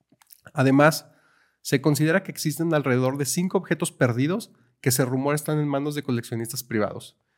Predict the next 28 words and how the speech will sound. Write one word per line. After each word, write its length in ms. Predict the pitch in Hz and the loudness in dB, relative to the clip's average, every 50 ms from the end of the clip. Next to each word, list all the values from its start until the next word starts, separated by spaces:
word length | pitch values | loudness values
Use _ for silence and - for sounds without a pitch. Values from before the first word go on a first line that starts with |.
| _ _ _ _ _ _ _ _ _ | _ _ _ _ _ _ _ _ _
En 160 | - 131 135 151 | 4 6 8 10
mil 140 | 170 190 | 8 8
novecientos 420 | 202 202 190 190 190 180 180 185 180 | 8 6 4 2 0 -2 -2 -2 0
noventa 260 | 185 175 165 160 160 | 0 0 2 2 0
y 20 | |
siete 300 | 151 - 165 160 - 175 | 0 0 -2 -2 -2 -2
fue 160 | 156 - 170 170 | -2 -2 -2 -2
subastado 520 | - 214 190 180 - - 170 170 180 175 | 0 0 0 -2 -2 -2 -2 -2 -2 -2
por 140 | 175 156 - | -4 -6 -4
primera 280 | - 143 139 143 147 151 | -2 -2 0 2 2 2
vez 200 | 156 156 156 - | 2 0 -2 -4
un 180 | - 156 165 | -4 0 0
objeto 380 | 175 170 - 165 160 - 175 - | 0 0 -2 -2 -4 -4 -6 -4
procedente 440 | - 156 - 151 139 139 143 139 160 | -4 -2 0 2 2 0 2 2 2
de 60 | 151 | 4
la 80 | 135 120 | 4 4
nave, 340 | 120 120 113 107 104 - - _ _ _ _ _ _ _ _ | 2 2 0 0 -2 -6 -12 _ _ _ _ _ _ _ _
un 180 | 143 160 156 | 0 0 2
pedazo 300 | - 190 175 175 170 - | 4 4 4 4 2 0
metálico 520 | 185 175 160 - 156 156 170 165 - 156 156 | -2 -2 -2 0 0 0 0 0 -4 -6 -4
con 160 | 160 143 131 | -2 -2 -2
soldadura 440 | 127 139 127 123 123 127 135 151 165 | 0 0 0 0 0 0 0 0 0
de 100 | 170 156 | 0 0
cerámica 500 | - - 127 127 131 143 139 135 143 131 | 0 -2 -2 -2 -2 -2 -2 -2 -2 -2
de 100 | 135 139 | 0 0
unos 200 | 151 165 156 143 | 0 -2 -2 -2
diez 160 | 143 160 - | -2 -2 0
centímetros, 680 | 185 165 147 - 135 127 117 117 - 117 123 - - | 0 -2 -2 0 0 0 0 0 -2 -6 -8 -10 -12